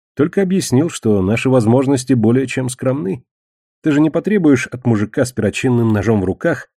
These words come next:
вырубить лес и отстроить город. Для серьезного дела нужны серьезные инструменты. А у кого они имеются? У госпожи. Тогда всему есть предел, дружище. Я не собираюсь подыхать за опушку.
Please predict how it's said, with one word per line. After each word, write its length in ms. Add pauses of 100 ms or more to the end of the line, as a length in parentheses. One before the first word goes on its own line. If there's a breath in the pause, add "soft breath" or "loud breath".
(120)
вырубить 520
лес 360
и 80
отстроить 500
город. 380 (600)
Для 160
серьезного 560
дела 240
нужны 320
серьезные 680
инструменты. 720 (640)
А 120
у 80
кого 260
они 220
имеются? 520 (380)
У 80
госпожи. 640 (400)
Тогда 440 (240)
всему 520
есть 340
предел, 420
дружище. 640 (920)
Я 220
не 100
собираюсь 460
подыхать 500
за 160
опушку. 560